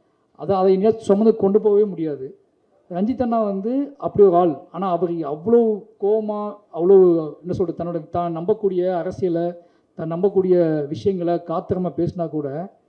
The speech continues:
வேற ஒரு பாயிண்ட் ஆஃப் வியூல ஆட்களை நேசிப்பாரு. மாரி செல்வராஜை வந்து அவர் நேசிச்ச விதம் எனக்கு தெரியும். ராம் சாருக்கும் எனக்கும் ஒரு அப்பா பையன் உறவு இருக்குன்னா, எனக்கு கிடைச்ச ஒரு அண்ணன் அப்படின்னா அது ரஞ்சித் அண்ணா. அந்த அண்ணன்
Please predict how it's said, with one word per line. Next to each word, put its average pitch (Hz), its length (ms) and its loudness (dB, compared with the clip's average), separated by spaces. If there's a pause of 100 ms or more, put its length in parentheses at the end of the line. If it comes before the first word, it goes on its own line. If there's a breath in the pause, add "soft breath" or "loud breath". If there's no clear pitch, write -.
(680)
வேற 262 360 4
ஒரு 240 160 4
பாயிண்ட் 220 240 0
ஆஃப் 220 140 0
வியூல 220 80 2
ஆட்களை 190 380 -2
நேசிப்பாரு. 165 520 -8 (420)
மாரி 170 300 -6
செல்வராஜை 185 520 2
வந்து 156 200 0
அவர் 165 120 2
நேசிச்ச 165 340 -4
விதம் 160 240 -4
எனக்கு 151 180 -10
தெரியும். 147 360 -10 (680)
ராம் 185 240 -4 (100)
சாருக்கும் - 1000 -4
எனக்கும் 185 500 -4 (120)
ஒரு 151 220 -8
அப்பா 196 280 -2
பையன் 175 260 -2
உறவு 156 260 -2
இருக்குன்னா, 147 360 -6 (920)
எனக்கு 151 240 -10
கிடைச்ச 190 480 0 (480)
ஒரு 143 580 -6
அண்ணன் 180 420 -4
அப்படின்னா 147 140 -8
அது 160 280 -4
ரஞ்சித் 147 200 -10
அண்ணா. 143 260 -8 (280)
அந்த 139 200 -8
அண்ணன் 160 560 -6